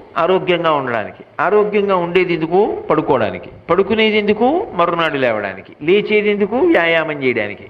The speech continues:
వ్యాయామం చేస్తే ఆకలి వేయాలి, ఆకలి వేస్తే అన్నం తినాలి, అన్నం తింటే పడుకోవాలి, పడుకున్న తర్వాత లేవాలి. ఏం చేస్తావు?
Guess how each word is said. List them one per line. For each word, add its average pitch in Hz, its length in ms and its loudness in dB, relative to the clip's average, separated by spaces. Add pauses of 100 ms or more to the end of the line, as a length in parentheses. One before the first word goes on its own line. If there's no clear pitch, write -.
వ్యాయామం 220 580 -2
చేస్తే 220 280 0
ఆకలి 175 380 0
వేయాలి, 98 280 -4
ఆకలి 208 380 -2
వేస్తే 208 180 -2
అన్నం 170 280 -2
తినాలి, 98 360 -4
అన్నం 220 260 -2
తింటే 226 260 0
పడుకోవాలి, - 560 -2 (280)
పడుకున్న 233 340 2
తర్వాత 247 260 0
లేవాలి. 160 560 0
ఏం 254 280 -2
చేస్తావు? 127 640 -8